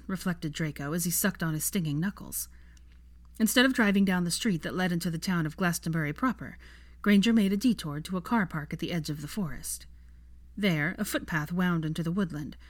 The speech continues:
rather soaked and frosty looking at this time of year. "What's this?" asked Draco.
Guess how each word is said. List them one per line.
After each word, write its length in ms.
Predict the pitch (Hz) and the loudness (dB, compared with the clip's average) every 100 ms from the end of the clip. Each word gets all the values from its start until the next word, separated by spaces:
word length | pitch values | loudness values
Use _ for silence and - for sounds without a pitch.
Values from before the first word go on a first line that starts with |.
| - - - | -20 -14 2
rather 260 | 226 208 196 | 4 4 2
soaked 400 | - 220 156 185 | 4 2 2 -2
and 160 | 175 | -2
frosty 360 | 202 180 - 165 | 0 0 0 -2
looking 300 | 170 165 156 | -2 -2 -4
at 80 | 156 | -4
this 160 | 160 | -6
time 200 | - 143 | -4 -6
of 120 | 131 | -6
year. 360 | 196 170 - - - - - - - - - - - | -6 -6 -8 -16 -20 -20 -20 -20 -20 -20 -20 -8 0
"What's 280 | 220 202 | 2 2
this?" 480 | 208 180 - - - - - - | 0 -2 -2 -6 -6 -12 -20 -10
asked 280 | 156 147 - | -6 -6 -6
Draco. 420 | 151 - 113 | -8 -8 -12